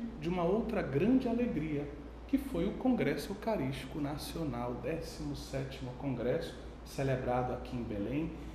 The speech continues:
e que deixou marcas, que reanimou a nossa vida eucarística. Nós, ao longo de quatro meses,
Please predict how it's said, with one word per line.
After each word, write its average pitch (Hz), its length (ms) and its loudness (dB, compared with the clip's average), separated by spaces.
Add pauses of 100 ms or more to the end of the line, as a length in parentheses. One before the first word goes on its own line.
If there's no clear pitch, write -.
(160)
e - 40 -10
que - 100 -4
deixou 175 560 0
marcas, 123 800 -2
que 151 160 -2
reanimou 165 600 2
a - 20 2
nossa 156 400 -2
vida 143 240 0
eucarística. 143 800 -4 (680)
Nós, 135 400 0 (200)
ao 131 120 0
longo 147 280 4
de 135 140 0
quatro 180 480 -2
meses, 139 800 -2